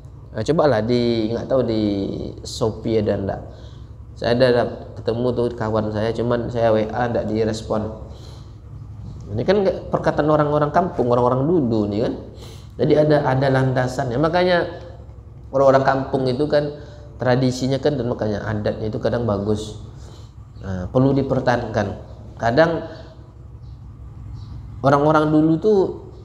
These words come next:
mungkin jarang apa ya, tahu dalilnya ya.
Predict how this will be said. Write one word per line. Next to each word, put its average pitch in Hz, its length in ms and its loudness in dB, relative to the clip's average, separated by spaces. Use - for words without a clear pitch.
mungkin 180 720 2
jarang 139 640 2
apa 98 320 -2
ya, 131 160 0
tahu 131 240 2
dalilnya 110 640 2
ya. 139 160 -4